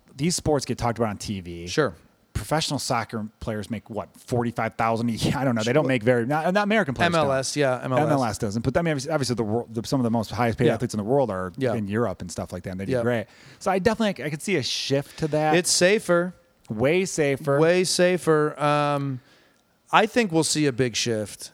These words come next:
Speaker 2: you know, and already now M L S is, is doing much, much better. I thought there was no chance for M L S in this country. I mean, it's, it's doing better. The World Cup every four years, you know,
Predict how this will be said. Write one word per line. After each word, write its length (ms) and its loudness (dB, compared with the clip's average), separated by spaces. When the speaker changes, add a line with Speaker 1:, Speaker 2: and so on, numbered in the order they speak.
Speaker 2:
you 140 2
know, 220 4
and 100 -4
already 420 4
now 220 2
M 160 2
L 180 2
S 220 0
is, 240 -6
is 220 0
doing 320 0
much, 320 0
much 260 -2
better. 160 0
I 80 4
thought 220 2
there 80 -2
was 100 -6
no 140 2
chance 280 -2
for 100 -8
M 100 -2
L 120 0
S 220 -2
in 80 -4
this 160 -4
country. 440 0
I 40 0
mean, 200 2
it's, 480 -2
it's 220 0
doing 360 4
better. 420 2
The 120 0
World 300 4
Cup 380 2
every 480 2
four 340 0
years, 400 0
you 160 -2
know, 320 0